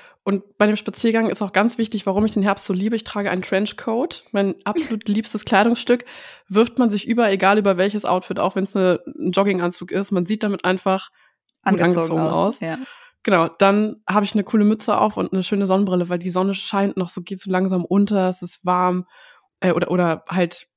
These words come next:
Speaker 1: nicht heiß, sondern so, ne,
Speaker 2: Mhm.
Speaker 1: lau. Ähm, ausgedehnter Spaziergang,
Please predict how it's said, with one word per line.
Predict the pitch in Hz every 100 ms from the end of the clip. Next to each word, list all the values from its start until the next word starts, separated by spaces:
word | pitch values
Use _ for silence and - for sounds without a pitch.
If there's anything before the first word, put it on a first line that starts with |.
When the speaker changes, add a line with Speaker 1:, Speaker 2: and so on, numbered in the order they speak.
| _ _
Speaker 1:
nicht | 185 -
heiß, | 202 214 208
sondern | 185 175 175
so, | 175
ne, | 185 226 208 -
Speaker 2:
Mhm. | 170
Speaker 1:
lau. | 165 180 220 262 - - - _ _ _
Ähm, | 180 180 180 175 175 180 _ _ _ _ _ _ _ _ - -
ausgedehnter | 196 190 196 190 190
Spaziergang, | - 180 - 220 214 208 214 214